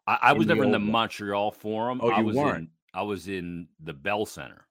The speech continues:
Speaker 2: The, which is the newer building.
Speaker 1: Yeah.
Speaker 2: Yeah, yeah. What
Speaker 1: Which
Speaker 2: about
Speaker 1: is
Speaker 2: old
Speaker 1: incredible.
Speaker 2: Maple Leaf Gardens? That was a great old
Speaker 1: Yeah.
Speaker 2: barn, right?
Speaker 1: That's still standing. They still
Speaker 2: Is it
Speaker 1: play in it.
Speaker 2: really?
Speaker 1: Yeah, that's still standing, like, right behind,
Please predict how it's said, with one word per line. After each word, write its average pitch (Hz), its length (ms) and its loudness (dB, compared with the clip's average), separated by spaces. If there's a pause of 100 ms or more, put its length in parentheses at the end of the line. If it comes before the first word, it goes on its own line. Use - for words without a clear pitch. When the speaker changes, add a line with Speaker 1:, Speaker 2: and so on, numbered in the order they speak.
(160)
Speaker 2:
The, 101 240 0
which 110 240 -2
is 98 120 -4
the 98 120 -6
newer 101 300 -2
building. 71 460 -10
Speaker 1:
Yeah. 92 180 -4
Speaker 2:
Yeah, 78 160 -4 (160)
yeah. 73 60 -16 (340)
What 151 120 6
Speaker 1:
Which - 0 -
Speaker 2:
about 147 200 6
Speaker 1:
is 139 40 4
Speaker 2:
old 117 160 4
Speaker 1:
incredible. 120 160 2
Speaker 2:
Maple 151 260 2
Leaf 80 260 -6
Gardens? 69 440 -4
That 143 160 0
was 151 100 0
a 98 60 -4
great 90 360 -6
old 71 220 -8
Speaker 1:
Yeah. 73 260 -6
Speaker 2:
barn, 76 200 -8
right? 104 340 -6
Speaker 1:
That's - 180 -2
still 185 200 0
standing. 120 480 2
They 80 100 -4
still - 200 -6
Speaker 2:
Is 185 140 0
it - 40 2
Speaker 1:
play - 100 0
in - 40 2
it. 180 40 4
Speaker 2:
really? 214 400 2
Speaker 1:
Yeah, 85 360 -2
that's 82 200 -8
still 104 160 -8
standing, 78 420 -10
like, 65 140 -16
right 73 160 -12
behind, 73 340 -12